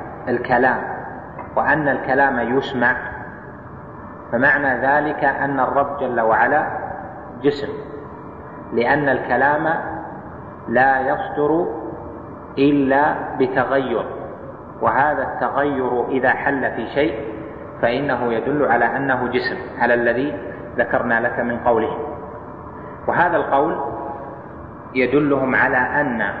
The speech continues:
الرب جل وعلا يجب أن ينزه عن جميع مظاهر الجسمية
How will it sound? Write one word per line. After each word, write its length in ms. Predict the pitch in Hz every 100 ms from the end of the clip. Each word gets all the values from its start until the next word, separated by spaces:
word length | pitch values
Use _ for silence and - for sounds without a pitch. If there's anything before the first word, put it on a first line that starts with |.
| 123
الرب 360 | 120 143 143 127
جل 180 | 123
وعلا 420 | 117 113 131 156 175 - - - - -
يجب 340 | 135 139 127
أن 260 | 127 131 135
ينزه 680 | 131 135 151 120 127 113 107 98 95 -
عن 260 | 113 123 120
جميع 400 | 131 151 127 120
مظاهر 480 | 120 131 131 127
الجسمية 640 | 120 117 113 - 123 143